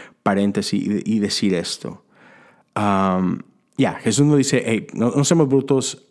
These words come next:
hay que calcular el costo, esto es una realidad". Pero también quiero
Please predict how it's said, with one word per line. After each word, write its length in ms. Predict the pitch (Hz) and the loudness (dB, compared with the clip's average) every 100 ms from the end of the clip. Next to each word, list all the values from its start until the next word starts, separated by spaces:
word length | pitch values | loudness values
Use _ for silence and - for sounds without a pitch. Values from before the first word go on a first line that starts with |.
| _ _ - | _ _ -2
hay 100 | 139 | 0
que 80 | |
calcular 400 | 160 135 127 113 | 0 0 2 0
el 80 | 107 | 0
costo, 480 | 104 107 - 104 - | -2 -4 -2 -4 -2
esto 200 | - - | -6 -4
es 140 | 135 143 | -4 0
una 160 | 123 | 0
realidad". 580 | 117 110 104 95 90 90 - - - - - _ _ _ _ _ | 2 0 2 0 0 -4 -8 -20 -20 -20 -20 _ _ _ _ _
Pero 400 | - 139 - - - _ _ _ _ _ _ _ | 0 0 0 -10 -20 _ _ _ _ _ _ _
también 260 | - 131 156 | 0 0 2
quiero 400 | 165 165 160 - | 0 -2 -4 -18